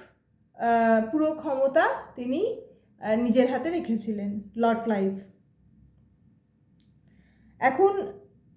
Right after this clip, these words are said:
এইটা যে এতটা, এইটা, এটা একদম একটা সহজ সরল ইতিহাস। আমার, আমরা যারা, আহ, ইতিহাসকে ভয় পাই কি পড়তে ভালোবাসি, যাই হোক না কেন, এটা ভারতবর্ষে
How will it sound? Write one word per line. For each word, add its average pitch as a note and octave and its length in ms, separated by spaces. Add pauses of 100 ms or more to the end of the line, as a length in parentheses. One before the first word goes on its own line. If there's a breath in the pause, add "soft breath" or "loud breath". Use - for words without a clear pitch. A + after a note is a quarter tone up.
(320)
এইটা G#4+ 440
যে A4 80
এতটা, F#4 600
এইটা, D#4+ 440
এটা F#4 420
একদম F#4 280
একটা F#4+ 260
সহজ F4 440
সরল D#4 440
ইতিহাস। F4+ 340 (720)
আমার, B3+ 340
আমরা B3+ 300
যারা, C4+ 400 (320 loud breath)
আহ, A3+ 380
ইতিহাসকে - 1300
ভয় C#4+ 460
পাই G#4 280 (640)
কি G#4+ 180
পড়তে D#4+ 280
ভালোবাসি, A#3+ 720 (300 loud breath)
যাই C#4+ 320
হোক E4 100
না C4 140
কেন, A#3 260 (1040 soft breath)
এটা G4+ 300
ভারতবর্ষে F4 1000